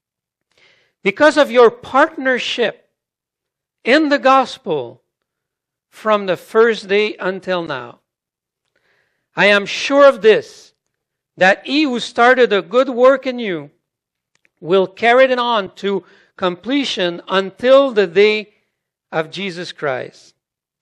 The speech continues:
Indeed, it is right for me to think that way, this way about all of you, because I have you in my heart, and you are all partners with me in grace,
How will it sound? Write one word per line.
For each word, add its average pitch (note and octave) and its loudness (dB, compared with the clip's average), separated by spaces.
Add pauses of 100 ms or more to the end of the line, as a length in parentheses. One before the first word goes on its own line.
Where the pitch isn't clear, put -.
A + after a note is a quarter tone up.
(160)
Indeed, G#3+ -6 (480)
it G3+ 0
is F#3 0
right B3 0
for G#3+ -4
me C4+ -6
to F#3 -10
think - -10 (420)
that E3+ -2
way, A3+ -2
this B3+ -6
way C4 0
about F#3 0 (300)
all A3+ 2
of F#3+ -2
you, E3+ -14 (540)
because G#3+ -2
I G3+ 0
have F#3 2
you B3+ 0
in C4+ -2
my C4+ 2
heart, F#3+ -4 (920)
and F3 -6
you F#3+ -2
are F#3 2
all A#3 2
partners G3 -4
with D#3+ -10
me F#3+ -12 (840)
in C#3+ -14
grace, D#3+ -4